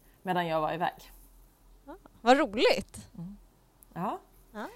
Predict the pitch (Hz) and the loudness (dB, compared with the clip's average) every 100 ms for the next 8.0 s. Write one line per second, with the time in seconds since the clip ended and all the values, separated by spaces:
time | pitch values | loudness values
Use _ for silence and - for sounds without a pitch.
0 | 480 - - 214 269 254 247 220 330 370 | -20 -14 -2 0 4 4 2 2 4 4
1 | 220 190 208 196 202 208 240 294 - - | 4 2 2 2 2 0 2 2 0 -2
2 | 214 269 214 214 202 208 196 196 185 196 | -2 0 2 4 4 0 0 4 4 2
3 | 196 175 170 - 190 175 170 170 165 160 | 0 2 0 0 0 0 0 -4 -6 -6
4 | 165 170 170 190 185 170 180 175 156 151 | -4 -6 -4 -2 -2 -2 -4 -2 -2 -2
5 | 160 170 160 165 151 151 156 156 160 - | -6 -6 -2 -4 -4 -8 -8 -6 -8 -14
6 | - - - - - 175 190 170 180 190 | -20 -20 -20 -20 -8 2 2 2 4 4
7 | 175 170 165 160 160 175 196 165 - 202 | 4 2 2 2 2 8 8 8 0 -8